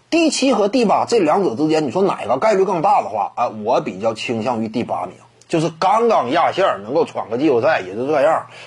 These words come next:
首轮之后迅速被拿掉。能不能被横扫呢？我的判断依旧是四比一，就是直接季后赛你都可以前瞻一下。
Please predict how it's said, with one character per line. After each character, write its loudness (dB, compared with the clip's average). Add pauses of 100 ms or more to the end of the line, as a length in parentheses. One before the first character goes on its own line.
首 -2
轮 0
之 -4
后 0
迅 2
速 0
被 0
拿 -10
掉。 -8 (760)
能 2
不 4
能 4
被 4
横 0
扫 -4
呢？ -14 (360)
我 0
的 0
判 -2
断 0
依 -2
旧 2
是 -2
四 -4
比 -6
一， -18 (100)
就 0
是 2
直 0
接 0
季 0
后 4
赛 2
你 -4
都 0
可 -2
以 -2
前 -6
瞻 -2
一 -18
下。 -16